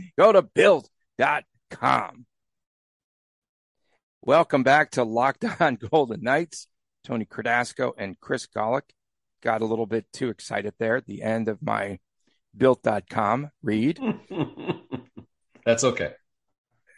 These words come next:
Speaker 1: Chris and I are here now just three times a week for the next few weeks, as, uh, everything's supposed to get a little quieter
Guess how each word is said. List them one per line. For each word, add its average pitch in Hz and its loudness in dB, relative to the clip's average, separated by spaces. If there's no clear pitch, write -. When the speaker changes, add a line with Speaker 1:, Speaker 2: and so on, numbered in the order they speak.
Speaker 1:
Chris 160 4
and 135 4
I 135 4
are 120 2
here 120 2
now 120 4
just 104 -8
three 131 -2
times 117 -2
a 98 -4
week 113 -4
for 117 -18
the 104 -4
next 110 -4
few 139 2
weeks, 113 -4
as, 123 2
uh, 127 6
everything's 175 4
supposed 156 0
to 139 -6
get 131 0
a 131 -2
little 127 -4
quieter 123 0